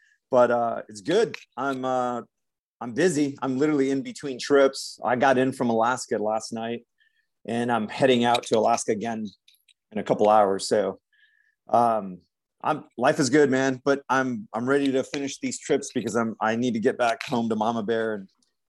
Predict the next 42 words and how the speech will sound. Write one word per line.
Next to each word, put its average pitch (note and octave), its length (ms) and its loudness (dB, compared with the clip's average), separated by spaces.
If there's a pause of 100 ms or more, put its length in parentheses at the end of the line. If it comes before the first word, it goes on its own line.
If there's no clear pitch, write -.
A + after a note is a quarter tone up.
and A2 80 -6
the A2 40 -2
little A2+ 260 0
cub. A2 360 2 (260)
I, G#2 280 -6
I'm A#2+ 180 -4
absolutely A#2 460 -2
pretty A2 260 -2
homesick, G#2+ 420 -6
<laughs> - 0 -
actually, A#2+ 380 -2
believe A2 260 -4
it G#2 60 -6
or G#2 60 -4
not. G#2+ 240 -4 (100)
I - 100 -10
think A2+ 140 -2
about G2+ 180 4
him, G2+ 80 -8 (200)
and D3 140 4
it's, - 240 0 (200)
you G#3 80 0
know, F3+ 80 2
it's - 80 -8
one G#3+ 100 0
of E3+ 60 0
those C#3+ 160 -4
things C#3+ 260 -6
because B2 420 -6 (380)
I'm A#2+ 100 -12
so F3 180 0
busy C3+ 320 0
at A2 100 -4
work C3 320 -2
trying A#2 280 -6
to G2 60 -12 (340)
learn B2+ 540 0
systems B2+ 460 -4
and A#2 180 0
some A#2+ 160 0
other B2 140 2
stuff. A2+ 340 2